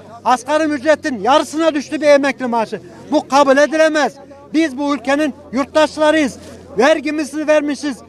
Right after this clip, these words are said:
Yıllarca üretim yapmışız, çalışmışız,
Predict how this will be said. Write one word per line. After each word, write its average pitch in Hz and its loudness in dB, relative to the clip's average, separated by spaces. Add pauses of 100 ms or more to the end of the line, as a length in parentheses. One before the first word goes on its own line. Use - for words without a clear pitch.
(120)
Yıllarca 294 0
üretim 294 0
yapmışız, 277 -4
çalışmışız, 277 -2